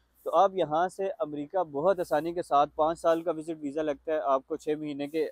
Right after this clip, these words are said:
बाद जो है वो एक दफ़ा दोबारा, अ, किसी और कंट्री विजिट करना पड़ता है, यानी आप वहाँ से जो है वो कनाडा भी बहुत आसानी के साथ मूव कर सकते हैं।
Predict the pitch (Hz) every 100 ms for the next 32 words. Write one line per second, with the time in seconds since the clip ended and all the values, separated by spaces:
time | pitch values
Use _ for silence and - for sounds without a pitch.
0 | - 143 143 143 151 139 135 151 143 _
1 | _ _ - 151 151 151 151 160 151 135
2 | 151 160 160 _ _ _ - 135 135 -
3 | - 151 160 151 156 156 165 160 156 156
4 | 156 143 151 151 147 160 143 143 139 139
5 | 135 135 139 151 147 143 127 131 135 131
6 | 127 120 143 143 156 165 160 156 170 156
7 | 160 185 175 151 151 156 156 143 143 147
8 | 151 143 147 - 151